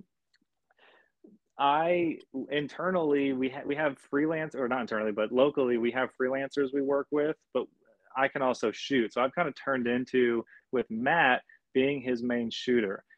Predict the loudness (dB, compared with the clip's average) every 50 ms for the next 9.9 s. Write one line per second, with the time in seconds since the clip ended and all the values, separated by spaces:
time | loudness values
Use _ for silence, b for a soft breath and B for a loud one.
0 | b _ -6 -2 0 2 2 2 2 2 2 2 4 2 2 2 0 -4 -4 0
1 | 2 4 4 4 4 2 2 2 0 0 0 0 2 2 4 4 2 2 2 0
2 | -2 -2 -4 -8 -6 -4 -2 -2 -2 -2 -2 0 0 2 2 2 2 2 0 -2
3 | -6 -8 -4 0 2 2 2 2 -2 -6 -6 -2 -2 0 0 2 2 2 2 0
4 | -2 -2 0 0 0 2 0 0 0 0 -2 -2 2 4 4 4 4 2 -2 0
5 | 0 2 2 0 4 6 8 8 8 6 b b b b b b _ _ _ 0
6 | 2 4 6 6 6 6 4 2 0 0 2 2 4 4 4 4 4 6 8 8
7 | 8 8 8 6 2 0 2 2 2 4 2 2 0 0 -2 -4 -6 -2 0 2
8 | 2 2 2 2 0 -2 -4 -4 -2 -2 -2 0 0 0 2 2 0 0 -2 _
9 | _ _ 0 2 2 2 0 -2 -2 0 2 2 4 4 2 0 -2